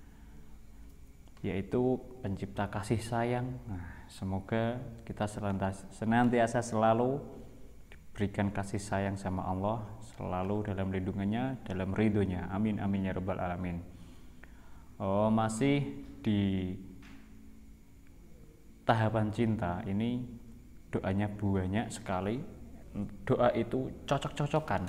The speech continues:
Nah, ketika nggak cocok doa ini, ganti doa ini, doa ini, doa ini. Tapi jangan pernah putus asa untuk selalu berdoa. Nah, kami akan berbagi ilmu rahasia surat Al-Fatihah.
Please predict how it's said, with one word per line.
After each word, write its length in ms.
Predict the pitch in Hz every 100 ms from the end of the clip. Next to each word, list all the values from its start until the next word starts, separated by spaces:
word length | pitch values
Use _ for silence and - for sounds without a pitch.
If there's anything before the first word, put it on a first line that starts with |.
| 95
Nah, 160 | 87 87 - -
ketika 400 | 104 113 117 110
nggak 160 | -
cocok 240 | 107 113 -
doa 160 | 117
ini, 560 | 127 135 139 156 - -
ganti 320 | 107 101 101 - - - - -
doa 160 | 101
ini, 160 | 98 95
doa 160 | 90 104
ini, 160 | 98 98
doa 160 | - 101
ini. 80 |
Tapi 320 | 98 110 - -
jangan 400 | 107 107 104 107
pernah 400 | 113 127 131 -
putus 320 | 143 135 131 117
asa 400 | 113 - 131 127
untuk 320 | 113 113 104
selalu 480 | 117 107 110 123 117
berdoa. 560 | 107 - 104 90 82 - - - - - - -
Nah, 80 | 90 90
kami 320 | 90 104 101
akan 320 | 104 113 110
berbagi 240 | 104 104 110 98
ilmu 320 | 117 135 147 - - - - -
rahasia 960 | 107 107 104 107 107 113 113 117 117
surat 480 | 113 - 110 113 110
Al-Fatihah. 800 | - 107 - 101 98 95 104